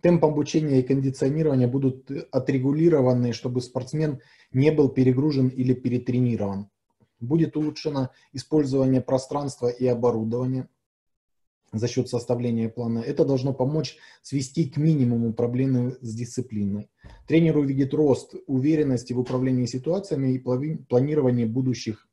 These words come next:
занятий. Учебно-педагогический процесс, э, в секции, э, по спортивной борьбе является довольно многогранным. Так, интересно, куда мое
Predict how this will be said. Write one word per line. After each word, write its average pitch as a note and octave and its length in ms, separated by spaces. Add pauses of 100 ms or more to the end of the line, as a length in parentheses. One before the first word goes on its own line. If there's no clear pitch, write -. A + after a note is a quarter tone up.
(160)
занятий. A2 680 (760)
Учебно-педагогический D3+ 1120
процесс, - 720
э, C3 40 (800)
в - 280
секции, B2+ 720 (1500)
э, A2 600
по B2+ 120
спортивной C3+ 520
борьбе D#3 400
является C3+ 440
довольно B2+ 540 (480)
многогранным. B2 1040 (1040)
Так, - 260
интересно, A2+ 600 (540)
куда A#2+ 220
мое A#2 420